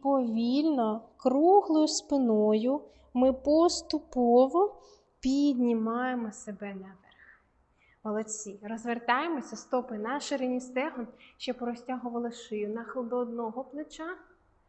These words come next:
повільно до іншого. Все, відпочиваємо, заспокоюємо тіло, відновлюємо дихання.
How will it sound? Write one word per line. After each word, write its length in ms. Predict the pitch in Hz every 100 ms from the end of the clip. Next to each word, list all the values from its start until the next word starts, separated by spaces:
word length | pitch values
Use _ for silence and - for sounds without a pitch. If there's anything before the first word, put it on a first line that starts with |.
| _ _ _ _
повільно 580 | 269 262 233 233 220 208
до 120 | 208
іншого. 580 | 202 - - - 220 208 - _ _ _ _
Все, 220 | - 214
відпочиваємо, 800 | 202 208 247 - 240 311 370 277
заспокоюємо 680 | 220 - - 262 240 220 220
тіло, 320 | 220 311 311
відновлюємо 580 | 226 226 214 208 208 208
дихання. 560 | 208 269 285 247 214